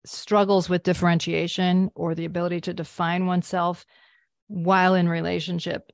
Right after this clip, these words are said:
is really a marker of maturity, and it's most exposed in relationship. So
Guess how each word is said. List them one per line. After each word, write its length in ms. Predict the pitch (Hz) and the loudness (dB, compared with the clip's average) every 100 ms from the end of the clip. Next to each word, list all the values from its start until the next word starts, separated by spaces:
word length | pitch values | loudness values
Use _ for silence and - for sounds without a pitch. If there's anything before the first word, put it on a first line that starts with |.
| _ | _
is 140 | 175 175 | -6 -2
really 200 | 180 175 | 0 2
a 80 | |
marker 480 | 170 180 175 175 190 | 4 4 4 2 -2
of 160 | - 160 | -2 -2
maturity, 680 | 170 - 190 196 202 208 - | -4 -4 -2 2 2 2 2
and 160 | 180 | 2
it's 200 | 175 - | 2 0
most 440 | 185 185 185 180 - | 2 4 4 2 -4
exposed 920 | - - - 170 175 180 175 175 - - _ _ _ - | -10 -12 -4 0 2 0 -2 -8 -14 -20 _ _ _ 0
in 160 | 202 | 2
relationship. 760 | 175 165 156 147 156 156 139 - | 4 0 -4 -4 -6 -4 -6 -8
So 400 | - 190 185 175 | 0 4 4 2